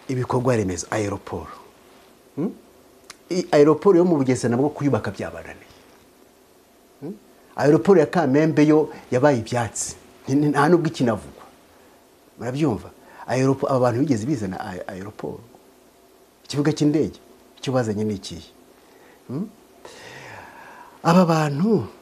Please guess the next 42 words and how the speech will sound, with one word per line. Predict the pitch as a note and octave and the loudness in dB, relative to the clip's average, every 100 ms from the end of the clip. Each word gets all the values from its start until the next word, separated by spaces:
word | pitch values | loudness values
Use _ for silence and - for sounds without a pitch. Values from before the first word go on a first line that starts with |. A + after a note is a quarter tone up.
| - | 0
bigeze | F#3 C#3+ D3+ | 4 4 4
bubaka | F3+ - | 2 0
imihanda | G2+ A2 E3 F2 E2+ - - | -6 -4 -4 -6 -12 -20 -16
ya | B2+ | -8
kaburimbo. | - F3+ F2+ D#2+ D#2 - - _ _ _ _ _ _ | -4 -4 -6 -12 -18 -20 -20 _ _ _ _ _ _
Hmm? | D#3+ - - _ _ _ _ | -12 -12 -20 _ _ _ _
Iyi | F#3 F#3 | 4 6
mihanda | F3+ A3+ A3 | 6 4 2
ya | G3+ | 2
kaburimbo | G3+ A#3 G#3 G#3 G3+ | 2 2 4 4 4
yose | A#3 F#3+ | 4 4
muri | F#3+ G#3 | 4 4
kubona | G3 G3+ F#3+ | 2 2 4
hariya, | F#3 F#3+ F#3+ - | 2 4 2 2
biriya | D3 E3 | 2 2
byari | A#2 G#2+ C3+ D3 | 2 2 4 4
bihari | C3 | 2
imbere | A2+ G#2 | 0 0
ya | G#2+ | -2
mirongo | G#2 F#2+ | -2 -4
icyenda | F2 G2 F#2 | -8 -12 -12
na | F2 | -14
kane. | - - - - - - | -16 -20 -20 -20 -20 2
Ni | C#3+ | 4
ibikorwa | D#3 C#3+ D3+ F3+ | 6 4 2 2
byakozwe | C#3 D#3+ D3+ A2 A2 | 2 -2 -2 -4 -4
na | A2 | -2
Gregoire | A2 C3 A#2+ | -2 2 2
Kayibanda | G#2 G#2+ A2 F2 E2 | 2 -4 -6 -6 -10
na | F2+ | -12
Habyarimana. | D2 - - - - - - - _ _ - _ - | -12 -12 -14 -14 -18 -20 -20 -20 _ _ -20 _ -16
Urumva? | C3+ C3+ - _ - - - | -12 -12 -14 _ -20 -20 0
Hari | G#3 | 4
umuntu | B3 A3 G#3 | 8 8 6
araza | G3 F#3+ F#3+ | 2 0 0
byose, | G3 A3 G3 A3 - - | 2 0 2 0 0 -4
arabyitira | D#3+ D#3 F3+ F#3+ - C3+ | -2 2 2 2 2 0
ngo | A#2 | 0
byose | A2+ C#3 A2 | 0 0 0
ni | |
njye | A2 F#2 | -4 -6
wabyubatse. | D#2+ F#2 D#2+ - - | -8 -12 -12 -16 -16